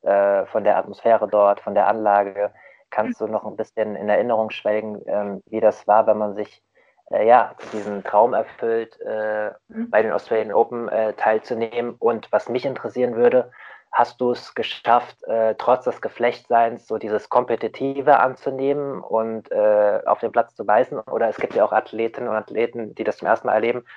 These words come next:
Speaker 1: So ging's mir persönlich zum Beispiel auch als Journalist bei meinem ersten Grand Slam so, dass alles so groß und so viel war, dass, äh, ich zum Beispiel meine beste Leistung nicht abrufen konnte, weil ich so ein bisschen überfahren war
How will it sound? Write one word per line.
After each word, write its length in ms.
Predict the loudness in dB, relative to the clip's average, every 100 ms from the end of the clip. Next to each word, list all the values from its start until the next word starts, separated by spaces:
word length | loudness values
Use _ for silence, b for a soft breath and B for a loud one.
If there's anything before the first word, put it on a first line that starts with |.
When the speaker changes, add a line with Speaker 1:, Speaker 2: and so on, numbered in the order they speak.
| B -4
Speaker 1:
So 60 | 0
ging's 260 | 0 0
mir 140 | 0 2
persönlich 420 | 2 0 -2 -6
zum 100 | 0
Beispiel 320 | 2 2 -2
auch 120 | -2 -2
als 180 | -2
Journalist 440 | -2 0 0 0 _ -2
bei 100 | 0
meinem 180 | 2 2
ersten 220 | 0 -2
Grand 180 | -10 -8
Slam 160 | -10 -10 -6
so, 220 | -4 -4 B B B
dass 140 | -2 0
alles 280 | 0 0
so 140 | -2 -4
groß 380 | -4 -2 -2 -2
und 140 | -10
so 80 | -12
viel 300 | -6 -4 0
war, 100 | 0
dass, 240 | -2 -8 _ -2
äh, 160 | -2 -2
ich 180 | -6 -8
zum 180 | -6
Beispiel 260 | -2 -2 -4
meine 200 | -6 -2
beste 280 | -2 -2 -2
Leistung 440 | -2 -2 -4 -12 _ B B -4
nicht 220 | -2 0
abrufen 340 | -2 -4 -6
konnte, 320 | -6 -4 -2
weil 240 | 2 2 0
ich 140 | -6
so 80 | -8
ein 80 | -6
bisschen 480 | -8 -10 -8 -6 0
überfahren 600 | 0 2 4 4 2 -2
war 260 | -6 -8